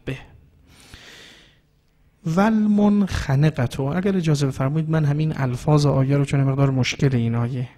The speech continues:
الفاظ آیه رو عرض می‌کنم، بعد کلیاتش رو محضر مبارکتون تقدیم خواهم کرد.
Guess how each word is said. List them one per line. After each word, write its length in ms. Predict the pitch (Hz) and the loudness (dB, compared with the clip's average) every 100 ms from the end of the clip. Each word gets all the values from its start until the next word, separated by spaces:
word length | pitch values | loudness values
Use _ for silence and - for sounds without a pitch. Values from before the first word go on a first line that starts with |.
| _ _ - | _ _ -6
الفاظ 400 | 131 127 165 156 | -4 0 0 2
آیه 300 | 139 135 139 | 0 0 0
رو 60 | 143 | 0
عرض 220 | 151 160 | -2 -2
می‌کنم، 340 | 208 240 220 | -2 -2 -2
بعد 140 | 180 - | -2 -2
کلیاتش 600 | 151 151 151 160 - - | -4 -2 -2 -2 -4 -4
رو 220 | - 160 | -2 -2
محضر 360 | 139 123 131 | -2 -4 -6
مبارکتون 460 | 120 123 135 - 147 | -4 -4 -4 -6 -6
تقدیم 380 | 135 127 135 139 | -4 -6 -6 -6
خواهم 340 | 139 120 120 | -6 -4 -6
کرد. 280 | - - | -10 -18